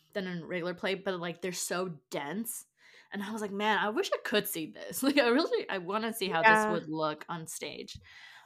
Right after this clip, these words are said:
Speaker 1: uh, especially her, her stage directions are just so specific.
Speaker 2: I know, that was another thing I was struck by, yeah, is the specificity of the stage directions and how precise she is with her language,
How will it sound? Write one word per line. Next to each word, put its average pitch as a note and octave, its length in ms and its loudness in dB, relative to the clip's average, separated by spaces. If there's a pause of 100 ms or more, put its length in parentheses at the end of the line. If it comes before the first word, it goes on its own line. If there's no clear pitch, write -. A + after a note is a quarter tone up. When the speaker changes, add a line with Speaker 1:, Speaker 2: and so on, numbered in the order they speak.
(120)
Speaker 1:
uh, F3 120 2
especially F#3+ 400 -2
her, F3+ 380 -2 (420)
her F#3 480 0
stage F#3 440 0
directions C#3+ 540 -4
are D#3 80 -8
just D3+ 260 -6
so D#3 200 0
specific. - 840 -8 (680)
Speaker 2:
I D4+ 140 12
know, E4+ 180 12
that C#4+ 160 12
was F#4+ 120 8
another C#4+ 360 8
thing B3+ 160 2
I G#3 60 6
was G#3 100 4
struck G3+ 280 0
by, F3 260 2
yeah, G3+ 320 4
is F#3+ 120 2
the A3 80 0
specificity A3 960 2
of G3 240 -2
the F3+ 100 -2
stage - 440 -2
directions C4+ 460 -2
and G#3 140 0
how G3 560 2 (120)
precise G#3 680 4
she A#3+ 260 4
is A#3 140 4
with A3+ 140 0
her F#3+ 160 -2
language, F#3+ 840 -4